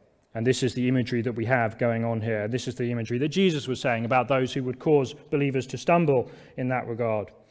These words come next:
So here we have the final demise of Babylon. The system of the beast, Antichrist's final attempt to be king on this world, it's all over,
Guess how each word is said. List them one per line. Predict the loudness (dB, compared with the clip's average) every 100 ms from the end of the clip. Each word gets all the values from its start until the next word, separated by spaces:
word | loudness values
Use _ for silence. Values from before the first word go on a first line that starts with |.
| -20 -20 _
So | 0 4
here | 8 8
we | 6
have | 4 4 2 -2
the | -2
final | 2 4 4 2 -2 0
demise | 2 4 4 4 0 -6 -20 _
of | 0 2
Babylon. | 2 2 0 -4 -8 -16 _ _
The | -4
system | 2 2 2 -2 -2 -2 2
of | 2 2 -4
the | 0
beast, | 4 4 4 -6 -6
Antichrist's | -2 -2 -2 2 2 2 0
final | 4 4 4 0
attempt | 2 2 2 -4
to | -8
be | -6 -2
king | 0 0
on | 2 0
this | 0 4
world, | 8 10 8 4 -14 -20 -20 -20 _ _ _ -6
it's | 0
all | 2 2 0 -2 -4
over, | -2 0 0 -2